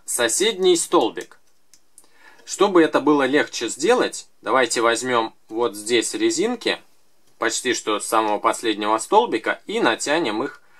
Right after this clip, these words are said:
правее. Затем уже с самого центра снимаем. Это пара, скрученная в три оборота, помните, мы её скручивали. И накидываю вот сюда. Здесь я поправлю,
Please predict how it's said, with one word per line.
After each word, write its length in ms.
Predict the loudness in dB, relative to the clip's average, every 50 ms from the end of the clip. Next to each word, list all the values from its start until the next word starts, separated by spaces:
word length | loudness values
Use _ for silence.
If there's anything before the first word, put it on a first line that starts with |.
| -20 _ -18 _
правее. 680 | -2 0 2 2 2 0 0 -2 -2 -2 -2 -4 -4 -6 -10 _ _ _ _ _ _ _ _ _ _ -18 -18 -18 -18 _ _ _ _ _ -20 -20 -20 -20 -20 _
Затем 380 | 0 0 2 2 2 2 2 2
уже 320 | 2 2 0 0 0 -4 -12 _ _ _
с 100 | -10 -6
самого 480 | -2 2 4 4 4 4 2 2 2 0
центра 460 | 0 0 -2 -2 -2 -2 -4 -4 -4
снимаем. 680 | -4 0 4 4 6 6 6 4 2 0 -2 -4 -10 -14 _ _ _ -20 _ -20 _ _ _ _ _ _ _ _ _ _ -20 -20 _ _ _ _ _ _ _
Это 200 | -4 -2 0 2
пара, 320 | 6 6 6 6 6 2
скрученная 540 | -2 -2 0 0 0 0 -2 -4 -4 -4 -4
в 60 | -4
три 160 | -2 0 0 0
оборота, 500 | 2 0 0 -2 -2 -4 -2 -2 -2 -2
помните, 480 | -2 -4 -6 -6 -6 -8 -10 -12 -10
мы 140 | -8 -6 -6
её 120 | -4 -6
скручивали. 760 | -6 -8 -8 -6 -6 -6 -6 -4 -2 2 2 2 2 0 -4 -8 -16 -20 -20 -20 _ _ -6
И 120 | -4 0 2
накидываю 640 | 2 2 2 0 0 2 4 4 6 6 4 4 2 -4
вот 280 | -4 -2 -2 -2 -2 -2
сюда. 440 | -4 -4 -2 0 -2 -2 -4 -6 -10 _ _ _ _ _ _ _ _ _ _ _ _ _ _ _ _ _
Здесь 400 | -14 -10 0 2 2 2 2 0
я 100 | -2 -2
поправлю, 760 | 0 0 0 0 0 0 0 0 0 2 0 0 0 0 -4